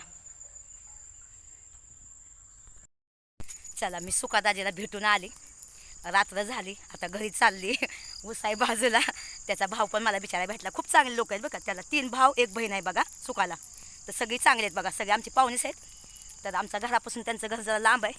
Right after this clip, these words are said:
हे गाव आहे बघा. आणि असं त्यांची वस्ती तिकडं आतमध्ये वस्ती आहे. बघा, ती लाईट लागते ना, तिकडं त्यांची वस्ती आहे. हं, तिकडं आहे. आणि मग मी गेलते असंच सहज भेटायला गेलती. कारण खूप लोक बोलत होती की, "सुकादाई संग व्हिडिओ बनवा, बनवा, बनवा."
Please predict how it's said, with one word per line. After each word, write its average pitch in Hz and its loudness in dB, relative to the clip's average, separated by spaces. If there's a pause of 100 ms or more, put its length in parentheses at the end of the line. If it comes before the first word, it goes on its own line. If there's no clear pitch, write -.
(100)
हे 208 -6
गाव 220 8
आहे 202 0
बघा. 190 -2 (680)
आणि 185 -4
असं 214 0 (760)
त्यांची 220 -6
वस्ती 277 0
तिकडं 214 2
आतमध्ये 214 2
वस्ती 220 -2
आहे. 196 0
बघा, 185 -6
ती 196 -10
लाईट 254 6
लागते 294 2
ना, 233 -2
तिकडं 233 -4
त्यांची 220 -4
वस्ती 240 -4
आहे. - -10
हं, 175 -4
तिकडं 185 -4
आहे. 147 -10 (640)
आणि 190 -4
मग 190 -4
मी 208 -6
गेलते 214 0
असंच 240 0
सहज 240 -4
भेटायला 208 0
गेलती. 226 -6 (380)
कारण 180 -6
खूप 269 -4
लोक 262 4
बोलत 254 4
होती 254 -6
की, 233 -4
"सुकादाई 220 0
संग 208 -6
व्हिडिओ 208 -4
बनवा, 196 2
बनवा, 202 2
बनवा." 190 -2